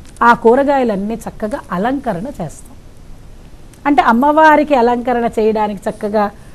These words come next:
మె-, మెడలో దండల్లాగా వేస్తాం, చెవులకు పెడతాం, ముక్కులకు పెడతాం.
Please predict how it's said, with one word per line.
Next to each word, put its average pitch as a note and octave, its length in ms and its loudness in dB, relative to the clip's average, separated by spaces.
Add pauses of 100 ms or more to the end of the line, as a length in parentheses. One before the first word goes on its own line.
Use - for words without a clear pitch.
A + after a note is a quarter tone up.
(360)
మె-, G3+ 220 0
మెడలో G#3+ 440 2
దండల్లాగా F#3 680 -2
వేస్తాం, E3+ 440 -6
చెవులకు G#3 460 -2
పెడతాం, F3 440 -8
ముక్కులకు G3 400 -6
పెడతాం. E3+ 360 -8